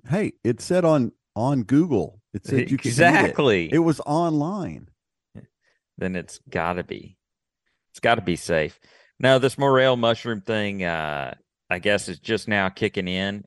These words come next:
Speaker 2: And it's so funny that I, I just find it funny every year that we get so much information that comes across about it, yet I have no idea about it.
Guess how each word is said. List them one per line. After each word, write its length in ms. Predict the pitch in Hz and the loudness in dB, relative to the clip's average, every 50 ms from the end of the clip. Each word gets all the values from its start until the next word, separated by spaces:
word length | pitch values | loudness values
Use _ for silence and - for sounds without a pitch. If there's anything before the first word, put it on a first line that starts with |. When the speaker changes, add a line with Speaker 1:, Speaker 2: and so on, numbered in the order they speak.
| _ - | _ -6
Speaker 2:
And 160 | 101 101 101 | -4 -2 -2
it's 160 | 98 95 - | -2 -4 -4
so 200 | - - 120 117 | -2 0 0 0
funny 360 | - - 113 110 113 120 113 | 0 0 -2 -2 -2 -2 -4
that 200 | 90 92 87 - _ _ _ _ _ _ _ _ _ - | -4 -4 -6 -6 _ _ _ _ _ _ _ _ _ -4
I, 160 | - 110 101 - - | -2 0 0 0 0
I 120 | 123 156 | 0 0
just 180 | 170 170 - - | 0 -2 -4 -2
find 220 | - 110 104 101 | -2 -2 -2 -2
it 120 | 90 - - | -4 -4 -2
funny 300 | - 104 101 95 90 90 | -2 -2 -2 0 0 -2
every 260 | 95 87 92 87 85 | -2 -2 -2 -4 -2
year 280 | 85 87 92 92 92 | -2 -2 -2 0 -2
that 180 | 85 87 82 - | 0 -2 -4 -2
we 180 | 87 101 104 98 | -2 -4 -4 -4
get 300 | - 101 95 82 - _ _ _ _ _ _ _ _ _ _ _ - | -2 -2 0 -2 -2 _ _ _ _ _ _ _ _ _ _ _ -18
so 260 | - - - 113 113 | -12 -6 -4 -4 -2
much 240 | 107 104 101 95 - | -2 -4 -6 -6 -6
information 600 | 104 104 - - 92 87 92 98 98 - - 90 | -8 -10 -8 -8 -4 -2 -2 -2 -2 -2 -6 -8
that 120 | 80 73 - | -8 -8 -6
comes 260 | - 104 98 - - | -4 -4 -4 -4 -8
across 500 | 87 - - - 90 82 90 98 - - | -8 -6 -2 0 2 2 2 0 -2 -4
about 420 | - - - 80 73 85 104 110 | -6 -4 -4 -4 -2 0 0 0
it, 260 | 127 139 - - - _ _ _ _ _ _ _ _ _ _ _ _ - | 0 0 -2 -6 -14 _ _ _ _ _ _ _ _ _ _ _ _ -4
yet 180 | - 107 104 | 0 0 2
I 120 | 98 95 98 | 2 2 0
have 220 | 110 110 98 82 | 0 0 -2 -2
no 580 | 92 92 98 101 104 101 104 104 110 113 113 107 | -4 -8 -6 -6 -6 -4 -2 0 0 2 0 0
idea 500 | 98 95 95 82 95 95 95 87 82 76 | 0 -2 -4 -6 -6 -6 -6 -6 -6 -6
about 300 | 73 - 71 65 65 - | -6 -8 -8 -8 -8 -12
it. 100 | - | -14